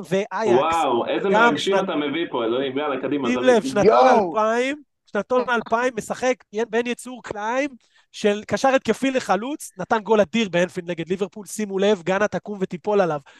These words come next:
Speaker 1: ואחרון חביב, אוצ'ואה, שוער נבחרת מקסיקו, בן שלושים ושבע, אגדת
Speaker 2: הבלתי
Speaker 1: מונדיאלים.
Speaker 2: נגמר.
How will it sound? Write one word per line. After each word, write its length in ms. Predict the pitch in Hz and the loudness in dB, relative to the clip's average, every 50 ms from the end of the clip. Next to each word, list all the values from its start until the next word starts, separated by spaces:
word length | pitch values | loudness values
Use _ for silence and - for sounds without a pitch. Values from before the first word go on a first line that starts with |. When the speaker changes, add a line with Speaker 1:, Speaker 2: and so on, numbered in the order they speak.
| _ _ _ _ _ 147 | _ _ _ _ _ 0
Speaker 1:
ואחרון 720 | 165 220 240 233 233 - 185 - - 208 196 208 240 247 240 | 2 4 4 4 2 0 -4 -2 0 0 4 4 4 4 2
חביב, 480 | - - 226 202 185 214 226 240 254 247 247 - _ _ _ _ _ _ _ - | 2 0 0 0 2 2 0 0 0 -2 -4 -12 _ _ _ _ _ _ _ -6
אוצ'ואה, 580 | 226 226 _ - - 285 277 254 240 208 180 160 - _ | -6 -6 _ -6 -2 4 6 6 6 6 4 0 -6 _
שוער 400 | _ - 214 202 208 233 233 233 226 | _ -6 -2 2 2 2 2 0 -4
נבחרת 580 | 220 - - - 202 214 208 220 214 - _ _ _ | -8 -12 -10 -8 -6 -4 -2 -2 -2 -4 _ _ _
מקסיקו, 580 | 185 185 220 220 - - - 202 - - 180 170 | -2 0 0 0 0 -2 -8 -8 -6 -6 -8 -4
בן 280 | 151 214 233 254 240 | 2 2 2 2 2
שלושים 500 | 214 - - 233 220 - - 262 294 277 254 | -2 -12 -8 -8 -8 -6 -2 -2 -2 0 0
ושבע, 500 | 277 269 - - 254 233 214 185 208 202 - | -2 -4 0 2 4 4 4 4 2 0 0
אגדת 360 | 180 190 196 180 208 - - | -4 -8 -6 -4 -2 2 2
Speaker 2:
הבלתי 200 | - - 190 220 | 4 4 4 2
Speaker 1:
מונדיאלים. 460 | 220 - 269 254 247 226 214 202 190 226 220 | 2 0 0 0 2 4 4 4 4 2 2
Speaker 2:
נגמר. 280 | 208 180 185 180 - | 0 0 -2 -4 -4